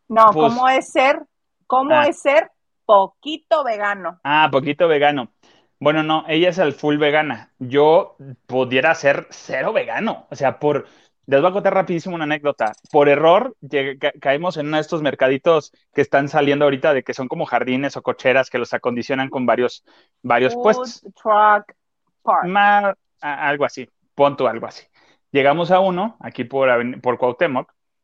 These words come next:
Speaker 2: y dije, "Ah, mira, está bonito". Entramos. "Oye, que el menú, ah, sí, aquí el Q R,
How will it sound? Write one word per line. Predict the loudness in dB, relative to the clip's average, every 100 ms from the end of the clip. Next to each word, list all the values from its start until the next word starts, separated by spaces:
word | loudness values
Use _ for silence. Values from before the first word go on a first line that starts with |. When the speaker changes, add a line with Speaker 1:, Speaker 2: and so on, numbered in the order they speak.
| _
Speaker 2:
y | -6
dije, | -6 -6
"Ah, | -2
mira, | 0 0 -2
está | -2
bonito". | -4 -6 -8 -10 -8
Entramos. | -6 0 0 0 -6 -12 _ _ _ _
"Oye, | 2 2 2
que | -2
el | -2
menú, | -4 -4 -4 -6 -10 -2
ah, | 0 0
sí, | 0 0
aquí | 0 0
el | -4 -2
Q | -2
R, | 0 2 0